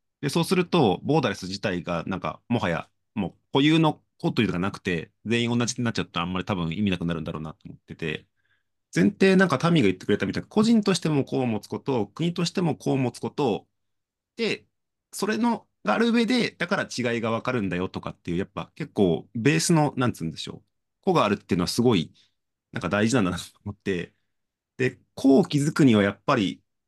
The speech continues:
なんか違うものを知らないと個が築けないんだなっていうふうに思ったよっていう話で、なんかそこは、日本にいるとあんまり個を持とうとか、個に気づこうっていうのは、なんか出、出ないんだなっていうふうに、すげえ思ったし、で、それは、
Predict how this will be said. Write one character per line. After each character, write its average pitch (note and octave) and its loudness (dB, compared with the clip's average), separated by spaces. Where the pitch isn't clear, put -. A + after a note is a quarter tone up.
な A2+ -8
ん - -8
か - -10
違 D3+ 2
う F3 4
も F3+ 8
の E3+ 8
を A#2 6
知 - 2
ら G#2 4
な G#2 4
い G2+ 0
と G2 0
個 C3 0
が G2+ 0
築 G#2 -6
け A#2+ -2
な A2+ 2
い G2+ 2
ん - 0
だ E2+ -2
な F2+ -2
っ F2+ -20
て - -8
い F2 -2
う - -12
ふ F2+ -8
う E2+ -2
に D2+ -10
思 - -8
っ G#2 -14
た - -4
よ F3+ 0
っ F#3 -20
て - -6
い E2+ 0
う - -12
話 F#2 -4
で、 D#2+ -2
な F#2 -8
ん - -16
か - -12
そ C#3 -6
こ D3+ -2
は、 D#3 2
日 B2 -2
本 G3+ 4
に B2 4
い - 4
る G2 4
と F#2+ -4
あ - 0
ん G#2+ 0
ま A2 0
り A2 0
個 - -2
を C3+ 2
持 F2+ 0
と G#2 0
う - -16
と - -14
か、 E2 -10
個 - -6
に C3 0
気 - -10
づ F2 -12
こ G#2 -4
う - -6
っ - -12
て - -10
い F2 -2
う - -4
の D#2+ -4
は、 D2+ -8
な - -18
ん - -10
か - -8
出、 F#2+ -2
出 F#2 0
な G#2 4
い C3+ 4
ん A2+ 2
だ E2+ -4
な E2 -8
っ E2 -12
て E2+ -8
い - -2
う E2+ -2
ふ D#2+ -2
う - -4
に、 D2+ -6
す - -10
げ A2+ 0
え F#2+ 0
思 F#2+ -4
っ G#2 -6
た G#2+ -6
し、 E3+ -4
で、 B2+ -6
そ C3 -8
れ F3 -6
は、 F#3 -4